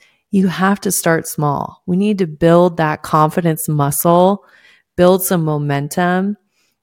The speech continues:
I want you to pick something. Maybe it's just going to bed at nine o'clock. Okay. Or maybe it's,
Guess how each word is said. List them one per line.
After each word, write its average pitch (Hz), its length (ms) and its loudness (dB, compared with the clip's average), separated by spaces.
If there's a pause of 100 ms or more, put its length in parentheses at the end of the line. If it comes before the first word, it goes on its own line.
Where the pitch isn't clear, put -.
(140)
I 202 60 0
want 208 260 0
you 233 80 2
to 196 100 0
pick 190 320 -6
something. 165 480 -4
Maybe 185 320 -2
it's - 180 -8
just - 300 -8
going 165 400 0
to 170 80 -2
bed 147 600 -4 (180)
at 175 140 -2
nine 156 300 -2
o'clock. 156 580 0 (680)
Okay. 165 560 0 (360)
Or 185 140 2
maybe 180 440 2
it's, 170 340 0